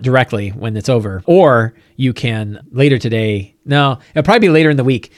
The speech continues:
when the talk show part is out. But you can watch the rerun unedited on Twitch. But it'll be up on YouTube. So, yeah, so the Mind Flayer fight worked really well. Hard fight. They were scared. People were dropping. Those arrows were hitting, like, psychic arrows were hitting really hard.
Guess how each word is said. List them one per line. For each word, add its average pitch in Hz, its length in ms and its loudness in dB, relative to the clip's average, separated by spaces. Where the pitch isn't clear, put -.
when 135 140 -4
the 123 60 -4
talk 143 260 0
show 120 160 0
part 113 240 -4
is 98 80 -8
out. 95 280 -12
But 135 260 0
you 131 100 0
can 127 120 0
watch 113 200 -4
the 113 80 -4
rerun 104 520 -4
unedited 110 560 -4
on 95 300 -12
Twitch. - 360 -16
But 110 120 -6
it'll 110 80 -4
be 104 100 -4
up 92 80 -8
on 95 100 -10
YouTube. 95 280 -16
So, 151 520 2
yeah, 170 240 2
so 170 160 -2
the 160 80 4
Mind 190 220 2
Flayer 208 220 2
fight 160 200 2
worked 147 160 0
really 160 220 2
well. 117 200 0
Hard 190 320 2
fight. 120 360 -2
They 135 100 0
were 156 100 4
scared. 120 540 -2
People 147 180 0
were 131 60 0
dropping. 117 680 -2
Those 131 300 0
arrows 135 400 2
were 117 100 -2
hitting, 131 220 -4
like, 110 180 -6
psychic 135 340 -4
arrows 120 320 -2
were 117 80 -2
hitting 120 200 -4
really 117 180 -2
hard. 104 360 -4